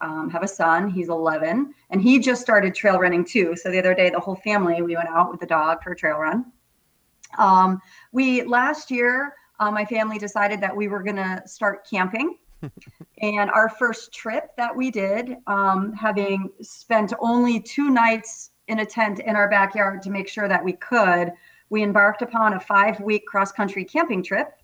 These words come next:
Speaker 1: Um, and we did thirteen national parks in five weeks, and we stayed in a tent. I think we calculated something like ninety-four percent of the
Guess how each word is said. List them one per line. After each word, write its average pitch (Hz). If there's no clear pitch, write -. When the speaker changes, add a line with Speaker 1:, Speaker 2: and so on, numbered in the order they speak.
Speaker 1:
Um, 190
and 202
we 190
did 185
thirteen 254
national 214
parks 196
in 190
five 190
weeks, 254
and 185
we 185
stayed 185
in 180
a 175
tent. 190
I 202
think 202
we 196
calculated 185
something 190
like 175
ninety-four 190
percent 190
of 170
the 170